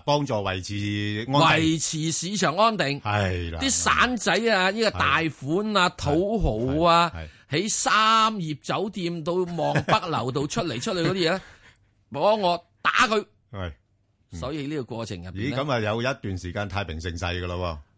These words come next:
Speaker 2: 嗱，一定時間太平盛，
Speaker 1: 係。
Speaker 2: 而家保險公司一定會透過佢呢，
Speaker 1: 啊。
Speaker 2: 遲少少仲會改多少少，
Speaker 1: 嗯。
Speaker 2: 我估計會改吓。
Speaker 1: 係。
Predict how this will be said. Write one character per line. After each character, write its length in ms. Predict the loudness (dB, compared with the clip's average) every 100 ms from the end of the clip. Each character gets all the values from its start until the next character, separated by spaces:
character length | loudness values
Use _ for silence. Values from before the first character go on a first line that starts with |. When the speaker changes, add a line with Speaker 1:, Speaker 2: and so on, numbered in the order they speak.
| _
Speaker 2:
嗱， 260 | 0 0 -4 _ -2
一 80 | -2 0
定 140 | -4
時 100 | -4
間 140 | -4 -4
太 120 | -4
平 140 | -4
盛， 160 | -6 -8
Speaker 1:
係。 160 | -4 2
Speaker 2:
而 40 |
家 140 | 4 4
保 160 | 2 0
險 180 | 2 2
公 100 | 0
司 80 |
一 80 | 0
定 160 | 0 0
會 60 | 2
透 200 | 2 0
過 140 | 0 0
佢 100 | -2
呢， 60 |
Speaker 1:
啊。 60 | -2 -6
Speaker 2:
遲 320 | -4 -2 0
少 160 | -2
少 120 | -2 -4
仲 160 | -4
會 100 | -4
改 160 | -4 -6
多 420 | -2 2 2 2
少 120 | 2 -2
少， 120 | -2 -2 -4 -2
Speaker 1:
嗯。 80 | 2
Speaker 2:
我 140 | 2
估 200 | 2 0
計 200 | 0 0
會 100 | -2
改 240 | -6 -4
吓。 240 | 0 2 0
Speaker 1:
係。 260 | 0 -8